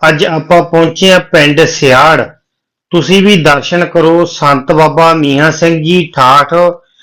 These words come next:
ਪਿੰਡ ਸਿਆੜ ਦੇ। ਆਓ ਤੁਹਾਨੂੰ ਅੱਜ ਦਰਸ਼ਨ ਕਰਾਈਏ।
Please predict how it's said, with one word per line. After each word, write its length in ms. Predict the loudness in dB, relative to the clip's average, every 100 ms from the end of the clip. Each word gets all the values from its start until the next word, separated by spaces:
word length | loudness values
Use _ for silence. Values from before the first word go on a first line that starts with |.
| _ _ 0
ਪਿੰਡ 300 | 0 2 0
ਸਿਆੜ 440 | 0 0 2 0
ਦੇ। 300 | -2 -4 -6 _ _ _ -2
ਆਓ 280 | 0 2 0
ਤੁਹਾਨੂੰ 540 | -2 0 0 0 0
ਅੱਜ 160 | 0 -2
ਦਰਸ਼ਨ 460 | 0 0 0 -4
ਕਰਾਈਏ। 680 | -2 0 0 2 2 0 -2